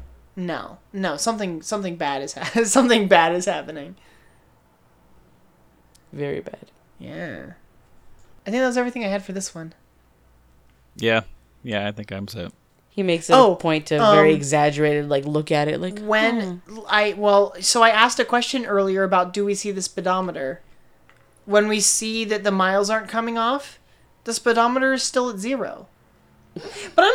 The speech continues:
Speaker 1: like, pretty sure, I mean, my car's a, got a digi-, is all digital, but, like, I'm pretty sure if you drive in reverse, the speedometer's still gonna register the speed you're going. I
Speaker 2: I
Speaker 1: would
Speaker 2: wouldn't
Speaker 1: think
Speaker 2: know.
Speaker 1: so, but, yeah, I don't know either. I, I think in my car,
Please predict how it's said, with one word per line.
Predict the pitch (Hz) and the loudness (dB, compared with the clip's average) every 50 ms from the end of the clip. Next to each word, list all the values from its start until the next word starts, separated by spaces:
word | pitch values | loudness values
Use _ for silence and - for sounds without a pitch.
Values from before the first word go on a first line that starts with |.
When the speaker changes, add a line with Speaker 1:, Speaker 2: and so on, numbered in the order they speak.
| 539 539 554 | 8 8 6
Speaker 1:
like, | 523 - | 6 2
pretty | 359 392 392 392 349 | 0 4 4 4 4
sure, | - - 359 349 359 349 330 - | 2 0 0 2 2 2 2 2
I | 240 | 0
mean, | 240 247 247 | 0 0 2
my | 240 240 233 | 2 0 2
car's | - 247 233 220 208 214 | 2 2 2 2 2 0
a, | 196 | -4
got | 175 - - - 190 185 185 | -4 -6 -4 0 2 2 2
a | 180 | 0
digi-, | 170 175 175 170 175 180 - | 0 -4 -6 -6 -6 -8 -4
is | 220 185 175 | -4 -2 0
all | 180 170 175 | 0 -2 -2
digital, | 165 175 175 185 180 185 170 165 | -4 -8 -8 -8 -6 -6 -6 -6
but, | 165 160 - 196 | -6 -10 -8 -4
like, | 185 170 156 - - - - - - - - - | -4 -4 -4 -6 -12 -18 -20 -20 -20 -20 -10 -6
I'm | 415 427 415 | -2 -2 -2
pretty | - - 320 311 302 277 | 0 0 0 2 2 0
sure | - - - 294 294 294 285 | 0 -2 -2 0 0 2 0
if | 262 240 | 0 -2
you | 254 254 | -4 -6
drive | 208 196 196 190 202 220 220 | -2 0 2 2 2 2 0
in | 240 220 214 | -2 -4 -2
reverse, | 202 196 185 180 196 208 214 208 202 - | -2 -2 -2 0 0 0 0 0 -2 -4
the | 202 185 | -4 -6
speedometer's | - - 202 185 185 180 190 196 196 196 185 185 | -4 -2 -2 0 0 0 -2 -2 -4 -4 -4 -6
still | - - 196 190 | -4 -4 -4 -4
gonna | 185 196 185 180 | -2 -4 -4 -4
register | 170 170 165 175 180 - - 170 | -4 -4 -6 -6 -8 -8 -8 -8
the | 165 165 | -8 -8
speed | - - - 180 180 170 | -12 -12 -10 -10 -10 -8
you're | 175 165 | -8 -10
going. | 156 165 160 151 - 117 131 170 185 - _ _ - - _ _ _ _ _ _ _ _ _ _ _ - _ - - _ _ - | -10 -10 -12 -12 -12 -14 -16 -16 -18 -20 _ _ -20 -20 _ _ _ _ _ _ _ _ _ _ _ -20 _ -20 -20 _ _ 2
I | 196 | 4
Speaker 2:
I | 202 | 4
Speaker 1:
would | - 202 170 | 6 6 2
Speaker 2:
wouldn't | 175 147 151 | 2 2 2
Speaker 1:
think | - 254 | 2 2
Speaker 2:
know. | 262 | 2
Speaker 1:
so, | - - 370 359 359 381 392 392 403 - - - _ _ _ _ _ _ _ _ _ _ - _ _ _ _ | 0 4 6 6 6 6 2 -2 -6 -8 -14 -20 _ _ _ _ _ _ _ _ _ _ -20 _ _ _ _
but, | 214 208 202 202 - - - | 2 2 2 2 -4 -12 -14
yeah, | 202 214 214 202 185 175 | -6 0 2 2 2 2
I | 185 | 0
don't | 202 202 196 | 0 -2 -2
know | 190 180 170 | -2 -2 -2
either. | 165 160 165 147 151 | -4 -4 -6 -8 -6
I, | 170 175 180 175 - - - - - - - - - - - _ - - - - - - - - - - | -6 -6 -6 -6 -10 -14 -20 -20 -20 -20 -20 -20 -20 -20 -20 _ -20 -20 -20 -20 -20 -20 -20 -20 -6 -4
I | 208 202 | -4 -2
think | 233 254 240 | -2 -2 -2
in | 233 208 | -2 -2
my | 190 165 160 185 190 | -2 0 0 -2 -4
car, | - - - - 80 78 - - | -6 -10 -12 -12 -12 -12 -14 -16